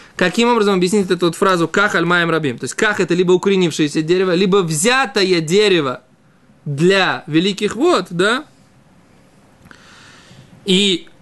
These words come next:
цавцефа самой, и сделали ее цавцефа. И майнигу цавцефа, да, и кто, что это за дерево, которое взяли и укоренили, или взяли для того, чтобы поставить ее на великие воды. Это цавцефа.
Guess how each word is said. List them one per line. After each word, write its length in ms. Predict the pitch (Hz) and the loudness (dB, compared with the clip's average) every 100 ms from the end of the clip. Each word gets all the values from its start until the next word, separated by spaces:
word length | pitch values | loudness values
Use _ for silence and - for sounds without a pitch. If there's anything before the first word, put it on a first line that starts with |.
| _ - | _ -12
цавцефа 720 | - - 196 - 185 233 240 | -6 -2 -2 0 0 0 0
самой, 420 | 233 208 165 131 | 0 0 0 0
и 80 | 135 | -2
сделали 500 | 139 143 254 285 240 | -2 0 2 2 2
ее 200 | 208 208 | 2 0
цавцефа. 580 | 202 180 185 143 131 - _ _ - | -2 -4 -4 -2 -4 -6 _ _ -10
И 40 | 151 | -2
майнигу 760 | 156 180 233 226 180 147 139 | 2 2 2 0 0 -2 -4
цавцефа, 640 | 139 165 - 202 254 285 339 _ - | -4 -6 -2 -2 0 -2 -4 _ -6
да, 200 | 175 196 | -2 0
и 80 | 170 | -2
кто, 300 | - 226 170 | -2 -4 -2
что 160 | - | 0
это 160 | 240 233 | 2 2
за 140 | 185 175 | 0 2
дерево, 420 | 185 226 190 143 | 2 2 2 -2
которое 420 | 135 156 180 170 | -2 -2 0 0
взяли 640 | 156 147 208 202 160 131 - _ _ _ | 0 0 0 0 -2 -4 -12 _ _ _
и 220 | 170 196 | -2 2
укоренили, 760 | 190 175 175 170 175 214 226 151 | 2 2 0 0 0 0 0 -2
или 300 | 127 151 147 | -4 -2 -2
взяли 480 | 143 147 196 202 175 | -2 -2 0 0 0
для 140 | 151 | -2
того, 240 | 151 160 196 | 0 0 0
чтобы 180 | 165 | -2
поставить 420 | 151 135 175 175 156 | -4 -2 -2 -2 0
ее 340 | 156 180 170 | 2 2 0
на 500 | 143 151 165 147 123 - - - - | 0 2 2 0 -4 -12 -20 -20 -8
великие 440 | 147 165 190 196 180 | -2 0 0 0 0
воды. 340 | 135 117 - - | 0 -2 -4 -6
Это 200 | 151 147 | -6 -2
цавцефа. 560 | 190 180 226 302 320 | -2 0 0 0 -2